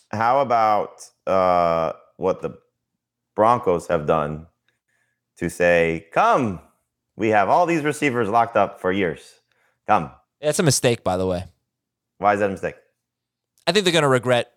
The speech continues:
Speaker 2: signing those guys. I, they do have a ton of money, so maybe they won't regret it, but I just don't know that, like, Tim Patrick is not someone you need to, to lock up to a long-term extension. I hope Sutton is,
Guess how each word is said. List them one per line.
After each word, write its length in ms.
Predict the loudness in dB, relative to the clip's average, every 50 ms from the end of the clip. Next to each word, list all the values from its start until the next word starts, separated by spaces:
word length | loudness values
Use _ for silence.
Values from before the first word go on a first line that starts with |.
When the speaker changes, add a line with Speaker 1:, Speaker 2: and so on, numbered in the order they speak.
| _ _ _ _ _ _ _ _
Speaker 2:
signing 320 | -2 0 0 0 0 -2
those 180 | -2 -4 -4 -2
guys. 460 | -2 -4 -4 -4 -4 -4 -6 -6 -8 -6 _
I, 80 | -2 0
they 140 | 0 0 2
do 100 | 2 0
have 100 | 2 0
a 60 | -2
ton 280 | -4 -2 -2 0 0
of 80 | 0 0
money, 340 | 0 -2 -2 0 -2 -2 -2
so 160 | -4 -4 -2
maybe 180 | -2 -4 -4 -2
they 100 | -4 -4
won't 220 | -2 -2 -2 -4
regret 260 | -2 0 0 2 2
it, 180 | 0 -2 -2 -2
but 300 | 0 0 0 -2 -4 _ _ _ _ _ _ _ _ _ _ _ _ _ _ _ _ _ _ _ _
I 100 | -6 -4
just 140 | -4 -2 0
don't 220 | 0 0 0 0 -2
know 280 | 0 2 2 2 2
that, 340 | 2 2 0 0 0 -4 _ _ _
like, 240 | -4 -2 -2 -2 -2
Tim 180 | -2 -2 0
Patrick 380 | 0 0 0 0 0 -2 -6 -6
is 120 | -8 -6
not 300 | -4 -4 -4 -4 -4 -4
someone 280 | -2 -2 -2 -2 -4 -4
you 80 | -4 -6
need 140 | -8 -8
to, 120 | -8 -12 -14 -14 _ _ _ _ _ _ _ _ _
to 280 | -2 -2 -2 -2 -2 -6 -12 _ _ _ _ _ _ _ _ _ 0
lock 260 | 2 2 2 2 0
up 140 | -2 -4 -2
to 80 | -4
a 40 | -4
long-term 380 | -4 -4 -6 -6 -6 -8 -8 -6
extension. 480 | -6 -6 -6 -6 -6 -4 -6 -4 0
I 80 | 0 -2
hope 300 | 2 2 0 0 2 0
Sutton 380 | 0 2 2 2 0 0 -6
is, 420 | -6 -6 -6 -6 -6 -6 -6 -8